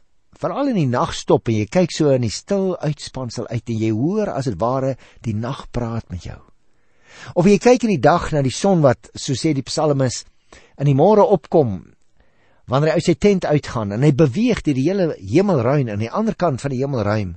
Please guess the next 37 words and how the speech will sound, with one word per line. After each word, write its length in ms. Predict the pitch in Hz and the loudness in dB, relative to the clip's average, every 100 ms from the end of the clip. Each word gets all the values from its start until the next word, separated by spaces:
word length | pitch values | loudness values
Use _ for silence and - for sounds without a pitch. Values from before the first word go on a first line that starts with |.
| - | -6
in 100 | 117 | -6
die 80 | |
aand 280 | 95 117 110 | -4 -4 -4
gaan 140 | - 113 | -4 -4
hy 60 | 104 | -2
weer 140 | 101 | -2
in 60 | 98 | -4
sy 120 | 95 | -4
tent 260 | 98 92 - | -4 -4 -4
in. 240 | 123 87 69 - _ _ _ _ _ - - 127 | -6 -6 -8 -20 _ _ _ _ _ -20 -16 -2
Of 120 | 202 | 0
'n 80 | 269 | 2
mens 200 | 254 220 | 2 2
staan 340 | - 180 180 185 | 2 0 2 0
soms 440 | - 165 160 - | -2 -2 -2 -4
by 300 | 117 110 101 - - | -2 0 0 -4 -6
die 120 | 147 151 | -2 -2
see 480 | - 240 196 110 | -2 -2 -2 -2
en 200 | 87 120 | -4 -2
jy 120 | 135 151 | 0 0
kyk 200 | 226 190 | -2 -2
na 60 | |
die 140 | 151 127 | -2 -2
almag 320 | 202 185 156 | -2 -4 -6
van 120 | 147 | -8
God, 440 | - 147 - _ _ _ _ _ _ _ _ _ _ _ _ _ _ - | -8 -8 -10 _ _ _ _ _ _ _ _ _ _ _ _ _ _ -20
dan 140 | - - | -14 -4
hoor 160 | 175 | -2
jy 140 | 165 147 | 0 0
die 120 | 110 | -2
stem 400 | - - 170 135 | -4 0 2 2
van 160 | 120 | 0
die 140 | 113 107 | 0 0
Here 140 | 139 | -2
daarin. 480 | 123 113 92 85 76 - _ _ _ _ _ _ _ _ - - - | -2 -2 -2 -6 -10 -16 _ _ _ _ _ _ _ _ -20 -20 -2
Drie 280 | 98 254 302 | 4 6 6
sake, 640 | - 175 147 113 82 - | 4 2 2 0 -6 -12